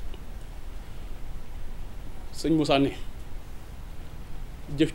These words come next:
jii de rëy na fi nun lool, comme da ngeen a wax ni da ngeen koo tooñ,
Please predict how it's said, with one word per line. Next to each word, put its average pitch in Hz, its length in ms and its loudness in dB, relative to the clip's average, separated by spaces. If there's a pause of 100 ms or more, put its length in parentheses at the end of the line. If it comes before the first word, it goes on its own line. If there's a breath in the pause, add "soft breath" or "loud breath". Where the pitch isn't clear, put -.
jii 165 100 2
de 143 180 6 (580)
rëy 147 160 6
na 135 100 8
fi 127 100 2
nun 123 180 4
lool, 98 140 -2 (1040)
comme 180 160 8
da 185 80 12
ngeen 175 120 12
a - 40 10
wax 143 100 6
ni 139 80 6
da 143 80 6
ngeen 135 140 6
koo 127 120 4
tooñ, - 180 2